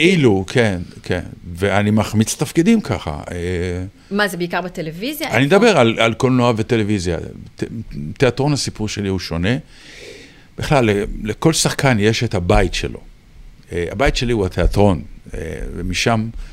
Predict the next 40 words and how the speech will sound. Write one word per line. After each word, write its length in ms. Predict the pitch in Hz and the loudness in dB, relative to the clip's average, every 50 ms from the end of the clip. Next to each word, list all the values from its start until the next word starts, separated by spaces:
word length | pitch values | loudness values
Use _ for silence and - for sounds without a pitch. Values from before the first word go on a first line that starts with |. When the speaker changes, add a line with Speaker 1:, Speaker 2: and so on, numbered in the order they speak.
| - - | -14 -6
Speaker 1:
כולם 260 | - 101 107 110 110 | -2 0 2 2 2
זה 140 | 104 107 110 | 4 2 2
מאהבים 440 | 104 104 95 95 101 92 - 113 107 | 2 2 2 0 0 0 0 0 2
ומאהבות. 680 | 101 101 92 92 90 87 85 80 80 73 - - - - - - - - - - - - | 2 2 2 2 0 0 -2 -2 -4 -8 -10 -10 -14 -14 -12 -14 -14 -16 -20 -20 -12 -6
אה, 40 | - - | -4 0
Speaker 2:
פלרטוטים 480 | - 285 - - 311 - 370 359 330 294 | 0 0 2 0 -2 -2 -2 -2 0 0
מהצד, 300 | 262 240 226 - 359 349 403 453 | 0 0 0 2 2 4 4 4
אבל 80 | - - | 2 2
Speaker 1:
לגמרי. 260 | - 277 - 196 202 | 2 2 2 2 2
Speaker 2:
יש 100 | - - | 0 0
את 120 | 330 - 277 | 0 0 2
האישה 480 | 226 202 214 - - 285 285 277 277 285 | 2 2 0 0 0 2 2 2 0 -2
שאליה 220 | - - 202 190 | -2 -2 -2 0
Speaker 1:
כן. 180 | 202 - 208 208 | 0 0 0 -2
Speaker 2:
אתה 140 | 208 202 | -4 -8
חוזר. 280 | - - 190 175 170 165 151 131 | -8 -6 -6 -4 -2 -2 -2 0
Speaker 1:
אין 140 | 123 131 143 | 0 2 2
לי 100 | 185 202 | 2 0
בעיה 240 | 180 196 208 262 262 | 0 0 -2 -2 -2
לבוא 240 | 240 - - 147 - | -4 -4 -4 -4 -4
לאודישנים, 580 | 160 - 160 190 214 - - - 131 101 95 - - - - - | -4 -4 -4 -4 -4 -4 -4 -2 -2 -2 -4 -4 -8 -14 -6 0
אם, 300 | 110 120 107 107 117 - - - | 0 0 2 0 -4 -6 -6 -4
אם 180 | 101 104 104 | -2 0 0
האודישנים 540 | 104 104 95 92 113 107 - 107 104 107 104 | 0 0 0 0 -2 -2 -2 -2 -2 -2 -2
הם 140 | 98 95 95 | 0 -2 0
ברצינות, 520 | 92 92 90 - - 107 107 117 95 78 | 0 0 0 0 0 0 0 0 -2 -2
כי 60 | - - - 95 87 | -2 0 0 2 2
Speaker 2:
שתדע 380 | 196 180 170 202 214 202 196 202 | 0 0 2 2 2 2 0 -2
שהם 280 | - - 208 202 202 208 208 190 | -2 -4 -2 -2 -2 -4 -4 -2
Speaker 1:
כן. 160 | - 220 190 | 0 0 0
Speaker 2:
בכלל 260 | 190 196 - 226 220 226 | 0 0 0 0 -2 -2
מתקיימים. 440 | 220 - 214 196 220 247 233 196 175 - | -2 0 -2 0 0 -2 -4 -4 -6 -4
היו 240 | 190 202 247 311 330 | -2 0 2 2 0
התפקידים 460 | 320 330 285 - - 240 214 247 269 | 0 -2 -6 -8 -8 -6 -6 -4 -6
במהלך 360 | 269 226 185 170 180 208 - | -4 -4 -4 -4 -4 -4 -6
השנים 300 | 254 - 226 202 220 - | -10 -10 -10 -4 -2 -2
שהרגשת 540 | - - 175 131 160 160 202 220 - 269 269 | -2 -2 -4 -6 -6 -8 -8 -8 -8 -10 -12
שאתה 220 | - - - 175 | -10 -8 -8 -8
נלחם 480 | 156 165 165 160 147 - - - 240 262 339 359 | -6 -6 -8 -8 -8 -10 -8 -6 -6 -6 -6 -8
עליהם? 200 | 339 359 370 359 | -10 -12 -12 -14